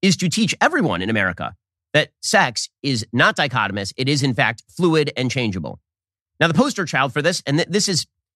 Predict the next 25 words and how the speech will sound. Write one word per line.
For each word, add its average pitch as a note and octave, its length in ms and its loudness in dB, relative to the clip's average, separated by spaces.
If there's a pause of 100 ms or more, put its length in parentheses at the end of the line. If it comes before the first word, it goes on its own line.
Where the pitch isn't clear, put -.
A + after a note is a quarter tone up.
(360)
truly G#3 280 4
one D#3 160 6
of C#3 40 0
the A#2 60 -4
saddest A#2 260 -2
stories G2+ 220 -2
I've G2+ 80 -2
ever F2 160 -2
seen. C#2+ 240 -8 (220)
It D3+ 100 4
really F3+ 260 4
is B2+ 100 -6
a A2 80 -4
horrifyingly C#3 680 0
sad G2 220 -6
story. E2+ 320 -10 (400)
So D3+ 260 2
there's D#3 200 0
a C#3+ 40 -4
person F#3 380 2
named C3+ 320 0
Jazz B2 240 0
Jennings. F2+ 340 -4
Jazz F3 220 2
Jennings E3 400 0